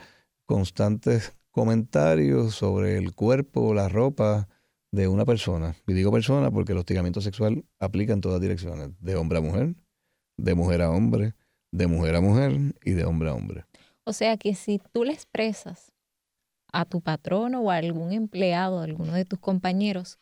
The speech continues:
Speaker 2: que no te gusta que te abracen,
Speaker 1: ¿Mm?
Speaker 2: y esta persona constantemente que te ve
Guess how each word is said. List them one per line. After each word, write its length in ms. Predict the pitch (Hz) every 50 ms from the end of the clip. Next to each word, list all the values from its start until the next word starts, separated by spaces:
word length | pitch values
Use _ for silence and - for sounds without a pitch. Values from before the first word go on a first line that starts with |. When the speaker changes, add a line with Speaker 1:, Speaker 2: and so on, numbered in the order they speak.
| _
Speaker 2:
que 120 | _ 220 190
no 120 | 185 180
te 80 | 185 214
gusta 260 | 233 247 - - 233
que 100 | 226 220
te 80 | 208 196
abracen, 580 | 180 180 165 165 165 160 - - - 170 165 - _ _ _ _ _ _ _ -
Speaker 1:
¿Mm? 220 | 87 90 98 135 - _ _ _ _
Speaker 2:
y 140 | - 208 196
esta 260 | 175 170 - - 208 202
persona 460 | - 208 208 196 - 233 226 226 214
constantemente 840 | - 190 190 - - - 175 160 160 - 185 190 196 196 196 214 202
que 120 | 208 202
te 140 | 220 220 220
ve 420 | 247 247 220 202 214 214 - _